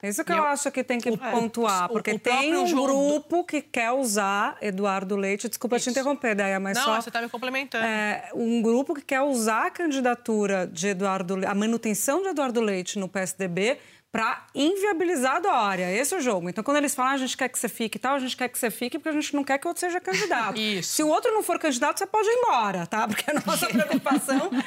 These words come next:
Speaker 1: é que o outro não seja candidato. Então, a operação é isso, não é o P S D B.
Speaker 2: Isso é tão
Speaker 1: É Aécio ali, tanto que ele conversou com Aécio,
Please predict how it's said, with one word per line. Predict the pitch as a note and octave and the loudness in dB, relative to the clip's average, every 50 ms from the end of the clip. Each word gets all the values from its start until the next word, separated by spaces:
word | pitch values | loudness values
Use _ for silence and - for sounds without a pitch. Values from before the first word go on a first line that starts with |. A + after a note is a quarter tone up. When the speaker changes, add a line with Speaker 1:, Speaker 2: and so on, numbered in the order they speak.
| A#4 G4 - | -4 -6 -2
Speaker 1:
é | - C4 C4+ | -2 -2 0
que | - - E4+ | 0 0 2
o | |
outro | D#4+ C#4 B3+ C#4 D#4 - G4 F#4+ | 4 4 4 4 2 2 0 0
não | E4+ D#4 D4 D4+ D#4+ G#4+ B4 B4 | 2 2 2 2 2 0 -2 -4
seja | - - - - - C#4+ D4 D4+ E4+ | -4 -2 0 2 2 2 2 0 -2
candidato. | E4+ F#4 F#4+ F4 G#4 F4+ E4+ D#4 B3+ A#3+ A3 G3+ G3 - G#3 | -2 -2 -2 0 0 0 0 0 0 0 0 -2 -2 -4 -4
Então, | G3+ F#3 - A3 A3+ A#3+ | -6 -2 -2 0 0 2
a | B3 | 2
operação | B3 A#3+ - C4+ B3+ B3 A#3+ - - C#4 C#4+ G4 | 0 0 0 0 2 2 0 0 0 0 2 2
é | G4+ G4 | 2 2
isso, | F4+ D4+ B3+ G#3 - - G3+ | 2 2 2 0 0 -2 -2
não | G3+ A3+ | 0 0
é | C4 - | -2 0
o | - C4+ B3+ B3+ B3 | 2 2 4 4 2
P | B3+ A#3+ A3 | 0 -2 -2
S | G#3 G3+ - - | 0 -2 -4 -4
D | F#3 G#3 | -4 -4
B. | F#3 F3 G3 F#3 G#3 | -2 -2 -2 0 0
Speaker 2:
Isso | C#4+ C#4+ - | 0 0 0
é | D4+ | -2
tão | D4+ - D4+ D#4 F#4 G4 F#4 E4+ D4 A#3 G#3 | -2 -2 -2 -2 -2 -2 -4 -6 -6 -4 -2
Speaker 1:
É | F#3 G#3+ G#3 A3+ | -2 0 0 2
Aécio | C4 E4+ G4+ F#4+ C4+ B3 A3+ A3+ B3+ C#4+ D4 - - - F#4 | 2 2 2 2 2 2 2 2 2 0 0 -2 -2 0 0
ali, | D#4+ C#4 A#3+ A3 A3+ A#3 B3 C#4+ D#4+ | 2 2 2 2 2 2 2 2 0
tanto | - - D4+ D#4+ - | 0 0 -2 -2 -2
que | - F#4+ | -2 -4
ele | F4+ F#4 | -4 -2
conversou | - D#4+ C#4+ C#4+ C4+ - C#4 C4+ | -2 2 2 2 2 0 -2 -2
com | - | 0
Aécio, | B3 G#3+ G3+ G#3 A3 B3 B3+ B3 - A#3 | 0 0 2 2 0 0 0 -2 -4 -4